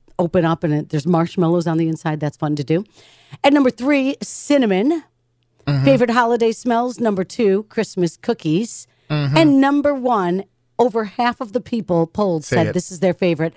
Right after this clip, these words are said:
Speaker 2: Say it.
Speaker 1: Christmas trees.
Speaker 2: Christmas tree is absolutely
Speaker 1: Yeah.
Speaker 2: right.
Speaker 1: Yeah. So there you go, our favorite holiday smells. I think Christmas tree is, the,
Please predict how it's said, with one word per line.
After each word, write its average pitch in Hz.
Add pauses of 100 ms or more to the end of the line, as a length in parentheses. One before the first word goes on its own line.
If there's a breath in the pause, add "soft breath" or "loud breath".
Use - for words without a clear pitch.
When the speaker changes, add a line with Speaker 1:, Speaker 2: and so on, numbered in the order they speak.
(140 soft breath)
Speaker 2:
Say -
it. 202
Speaker 1:
Christmas 165
trees. 143
Speaker 2:
Christmas 127
tree 123
is 104
absolutely 120
Speaker 1:
Yeah. 147
Speaker 2:
right. 92 (120)
Speaker 1:
Yeah. 190 (480)
So -
there 190
you 190
go, 220
our 180
favorite 190
holiday 196
smells. 208 (240 soft breath)
I 370
think 381
Christmas -
tree 170
is, 156
the, 156